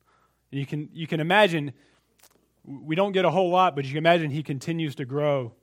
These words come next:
from then until he starts his ministry. He's growing in that understanding and realization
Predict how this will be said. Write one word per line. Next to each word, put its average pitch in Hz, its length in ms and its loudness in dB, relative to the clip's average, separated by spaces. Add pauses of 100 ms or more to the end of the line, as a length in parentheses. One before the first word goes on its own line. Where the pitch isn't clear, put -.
(220)
from 139 180 -6
then 170 200 0
until 151 560 -4
he 143 100 -10
starts 151 340 -6
his 127 160 -12
ministry. 131 540 -10 (720)
He's 151 200 -6
growing 175 580 0
in 143 100 -2
that 131 160 0
understanding 160 800 -4
and 131 120 -8
realization 147 920 -6